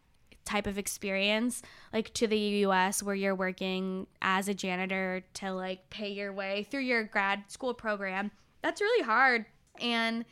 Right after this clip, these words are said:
he didn't have friends here. And I'm sure, like, too, I've seen the discrimination or the, the racism that he has faced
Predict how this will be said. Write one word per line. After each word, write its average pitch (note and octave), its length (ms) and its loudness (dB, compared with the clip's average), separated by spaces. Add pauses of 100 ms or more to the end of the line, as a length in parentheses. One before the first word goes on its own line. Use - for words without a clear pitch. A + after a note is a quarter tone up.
(120)
he C#4 140 -4
didn't F#4+ 160 -4
have E4+ 160 0
friends A#3 360 -4
here. G3+ 280 -4
And G3+ 160 -4
I'm A3 180 -4
sure, A3+ 420 -2
like, G3 220 -2 (260)
too, G3+ 460 -2 (460)
I've A#3 280 6
seen G3+ 720 0 (640)
the G3+ 240 -2 (440)
discrimination F#3+ 920 -4
or F#3 140 -6
the, F#3 560 -4 (640)
the F#3+ 360 -2 (220)
racism G3+ 920 -6 (500)
that F#3+ 180 -2
he G3 260 -8
has F#3+ 260 -6 (300)
faced - 760 -8